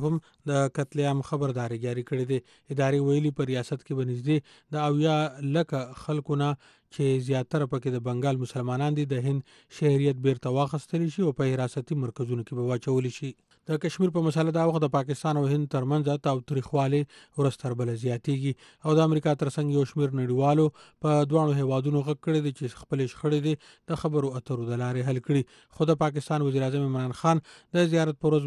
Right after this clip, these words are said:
ویلي دي چې د هندوستان سره د نورو خبرو امکان اوس نه دی پاتې شوی او نه یې څه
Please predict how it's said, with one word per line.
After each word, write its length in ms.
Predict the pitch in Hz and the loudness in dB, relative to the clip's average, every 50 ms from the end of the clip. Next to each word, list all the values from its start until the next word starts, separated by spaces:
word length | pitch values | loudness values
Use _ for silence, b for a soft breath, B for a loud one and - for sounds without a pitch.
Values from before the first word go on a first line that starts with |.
| 143 | 2
ویلي 240 | 143 156 160 156 151 156 | 2 2 2 0 0 -2
دي 80 | 147 - | -2 -2
چې 60 | 151 143 135 135 | -4 -2 0 0
د 280 | 131 131 131 127 131 | 0 0 0 -2 -2
هندوستان 480 | 131 127 127 123 - - 151 147 143 131 151 | -2 -2 -4 -4 -2 0 0 0 0 0 0
سره 180 | 143 143 143 143 B B B B B B - | 0 0 0 -2 B B B B B B 0
د 100 | 156 156 170 | 2 4 6
نورو 320 | 180 180 170 165 160 160 160 160 165 147 135 - | 6 6 6 4 4 4 4 2 0 -2 -4 -4
خبرو 380 | - 139 135 147 143 135 135 135 143 - 139 131 | -4 0 0 2 2 2 0 -2 -2 -2 -2 -2
امکان 360 | 131 123 - 143 135 135 139 139 | -2 -2 -2 -2 -2 0 -2 -2
اوس 160 | 139 - - 143 | -4 -4 -2 -2
نه 180 | 139 135 127 | 0 0 0
دی 80 | 117 113 - | 0 -2 -2
پاتې 220 | 123 120 - 139 120 - | -4 -4 -4 -4 -4 0
شوی 180 | 143 139 139 131 - B B B B B | 0 2 2 0 -2 B B B B B
او 120 | 147 143 139 | 0 0 2
نه 60 | 139 143 143 | 2 2 0
یې 80 | 135 - | 0 -2
څه 100 | - 160 | -2 -4